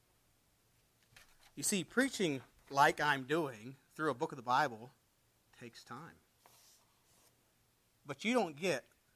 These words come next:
little happy meals here and there. You get the whole thing. And I have to preach on the things that I like and the things I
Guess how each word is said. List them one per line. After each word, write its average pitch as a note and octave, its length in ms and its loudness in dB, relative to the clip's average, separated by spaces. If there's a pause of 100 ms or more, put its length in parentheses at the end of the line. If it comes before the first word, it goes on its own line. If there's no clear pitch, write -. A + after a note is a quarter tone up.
(220)
little C3 240 -2
happy C#3+ 380 -2
meals G#2 300 -16
here B2+ 180 -12
and A2 100 -14
there. G#2+ 280 -14 (920)
You A#2+ 80 -16
get A2+ 120 -14
the G2+ 60 -20
whole G#2 120 -18
thing. G2 300 -16 (2000)
And E3 160 4
I G3 120 8
have A3 240 4
to - 80 -16
preach G#3 280 2
on F3 80 4
the D#3 80 0
things D3+ 360 0
that C#3+ 120 4
I B2+ 200 4
like E3 420 4 (760)
and C3+ 220 -4
the D3+ 60 0
things D#3 320 -4
I D#3 400 6